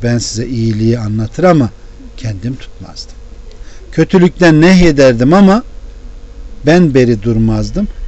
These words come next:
İşte gördüğünüz gibi," diyor. Nasıl kıyamette bu tecelli ise günümüzde de anlattığıyla ters düşen insanlar devamlı ne yapar? Eleştirilir. Talebe ise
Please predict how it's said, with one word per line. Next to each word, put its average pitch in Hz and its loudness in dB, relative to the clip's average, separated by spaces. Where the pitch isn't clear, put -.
İşte - -2
gördüğünüz 113 -2
gibi," - -10
diyor. - -6
Nasıl 214 2
kıyamette 151 2
bu 143 -2
tecelli 143 4
ise 196 2
günümüzde 180 4
de 117 0
anlattığıyla 151 4
ters 185 4
düşen 127 0
insanlar 127 0
devamlı 139 4
ne 160 2
yapar? 160 0
Eleştirilir. 113 -6
Talebe 226 6
ise 165 2